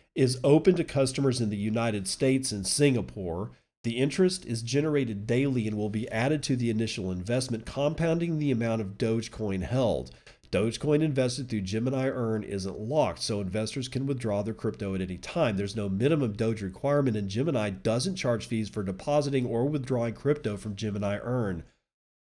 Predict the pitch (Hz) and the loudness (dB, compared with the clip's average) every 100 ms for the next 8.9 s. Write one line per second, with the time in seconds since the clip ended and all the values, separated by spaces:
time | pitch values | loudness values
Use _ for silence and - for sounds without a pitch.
0 | - - 165 170 160 - _ _ _ _ | -6 2 4 4 2 -4 _ _ _ _
1 | 151 139 160 185 - 165 139 127 - 147 | -4 0 2 2 4 4 4 4 4 4
2 | 147 135 120 117 117 98 82 - - 80 | 4 2 2 2 0 -2 -6 -6 -6 -8
3 | 71 - 151 117 156 196 180 160 147 - | -8 -10 -4 2 4 4 4 2 2 2
4 | 143 - 160 120 117 104 95 147 190 190 | 2 4 2 2 0 0 0 4 4 4
5 | 185 - 147 127 123 - - _ _ _ | -2 0 2 2 2 -2 -18 _ _ _
6 | _ - 117 107 - 123 110 117 165 - | _ -4 0 0 2 2 2 4 2 2
7 | 147 143 135 - 110 104 92 - - 143 | 2 4 2 0 -2 -2 -6 -12 -4 0
8 | 165 123 107 101 92 90 98 123 | 2 2 0 0 0 0 -2 -4